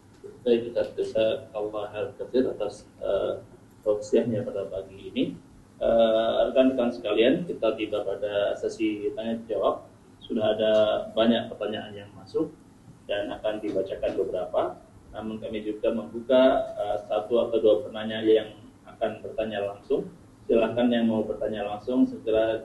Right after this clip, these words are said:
chat ke host, akan dibuka oleh host untuk kemudian bisa bertanya langsung kepada Ustadz. Dan sebelumnya akan saya bacakan dulu beberapa pertanyaan yang sudah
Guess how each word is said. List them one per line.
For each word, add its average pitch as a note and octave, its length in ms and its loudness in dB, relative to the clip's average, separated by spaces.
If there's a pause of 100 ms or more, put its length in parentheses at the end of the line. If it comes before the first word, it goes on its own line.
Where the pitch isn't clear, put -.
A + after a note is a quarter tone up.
chat A#2+ 320 0
ke A2 400 2
host, D3+ 320 4
akan A2+ 320 -4
dibuka G#2+ 400 -6
oleh G#2+ 240 0
host C3 320 0 (480)
untuk A2+ 320 -6
kemudian A2 480 -2
bisa - 240 -4
bertanya G2 400 -6
langsung - 160 -18 (160)
kepada - 240 -12
Ustadz. - 400 -4 (560)
Dan A2 160 6
sebelumnya A2+ 480 6
akan G#2 160 0
saya G#2+ 240 0
bacakan G#2 400 0
dulu A2 240 2
beberapa G2 320 2
pertanyaan G2+ 400 -6
yang G2+ 80 -14
sudah - 240 -10